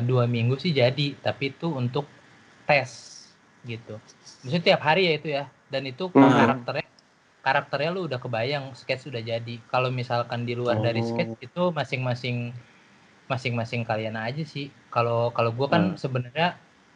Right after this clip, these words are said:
Speaker 1: lama ya ngumpulin, ngumpulin sketsa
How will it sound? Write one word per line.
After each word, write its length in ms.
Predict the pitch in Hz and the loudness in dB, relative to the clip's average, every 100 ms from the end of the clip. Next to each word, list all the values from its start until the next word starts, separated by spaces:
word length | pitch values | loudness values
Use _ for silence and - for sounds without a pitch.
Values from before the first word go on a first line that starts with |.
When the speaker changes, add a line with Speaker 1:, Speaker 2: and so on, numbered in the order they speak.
| _ | _
Speaker 1:
lama 380 | 131 120 123 151 | -2 0 0 -2
ya 140 | 135 123 | -2 -2
ngumpulin, 1040 | 123 123 123 135 127 127 123 123 120 123 | 0 0 0 0 2 2 2 0 -2 -4
ngumpulin 480 | 131 120 120 120 120 | -2 -2 -2 -2 -2
sketsa 920 | 117 - 123 120 - 120 120 120 120 | -6 -4 -4 -4 -2 0 2 2 -2